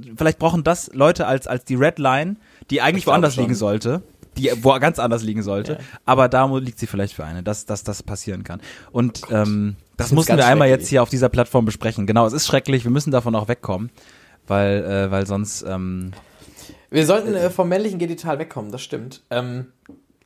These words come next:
Speaker 1: das
Speaker 2: eine Sache noch,
Speaker 1: überwinden.
Speaker 2: ich hab, äh, hast du, das hast du bestimmt auch gesehen bei der Tagesschau heute, Kondome werden teurer. Es gibt einen, äh,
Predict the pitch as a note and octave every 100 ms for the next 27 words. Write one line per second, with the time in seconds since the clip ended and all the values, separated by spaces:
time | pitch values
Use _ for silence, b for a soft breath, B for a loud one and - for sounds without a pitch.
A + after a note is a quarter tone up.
0 | - - E3 B2+ D3 D#3+ F3 F3+ - -
1 | C#3 C3+ C#3+ - B2+ C3 D3 C#3 C3 C#3
2 | B2 A#2 A2+ A2 C3 C3+ C3 C3 B2+ C3+
3 | B2 C#3 F3 E3 F3 F3 F#3 A3+ A3+ -
4 | C#3 A#2+ A#2+ - A2 A2